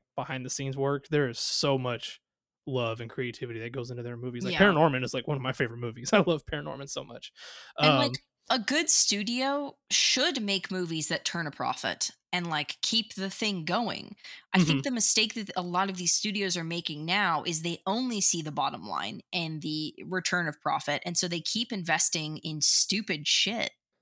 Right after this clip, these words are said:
Speaker 2: and they're not, for lack of a better term, diversifying their profile.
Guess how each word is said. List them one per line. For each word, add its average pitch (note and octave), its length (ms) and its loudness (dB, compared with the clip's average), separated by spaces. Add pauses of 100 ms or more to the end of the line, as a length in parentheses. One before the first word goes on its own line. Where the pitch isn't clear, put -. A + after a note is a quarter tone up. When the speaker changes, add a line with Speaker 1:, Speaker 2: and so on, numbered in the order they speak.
(160)
Speaker 2:
and F#3+ 360 2
they're F#3+ 300 0
not, F3+ 520 0 (460)
for - 200 -4
lack E3+ 300 0
of F3 60 -2
a E3 40 -2
better D#3+ 240 -2
term, G#3+ 260 -2
diversifying E3 720 0
their - 100 -6
profile. - 640 -2